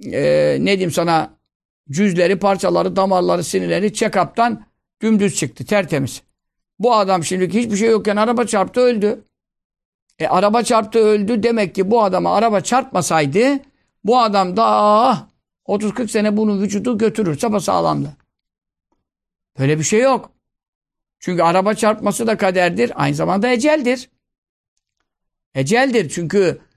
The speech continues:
Mevla senin o vakit, o dakika, o saniye neredeyse yeri de belli, orada öleceğini bilmektedir ve bunu yazmıştır.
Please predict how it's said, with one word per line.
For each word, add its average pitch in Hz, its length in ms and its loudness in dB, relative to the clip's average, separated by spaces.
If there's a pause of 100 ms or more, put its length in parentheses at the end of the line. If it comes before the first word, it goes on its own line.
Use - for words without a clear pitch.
(220)
Mevla 202 420 0
senin 220 360 0
o 233 160 4
vakit, 208 320 0
o 220 200 0
dakika, 185 300 0
o 220 120 0
saniye 190 720 0
neredeyse 196 640 0
yeri 190 300 2
de 196 160 -2
belli, 185 280 0
orada 226 360 2
öleceğini 202 600 0
bilmektedir 208 600 0
ve 190 160 0
bunu 247 100 -2
yazmıştır. 185 640 -2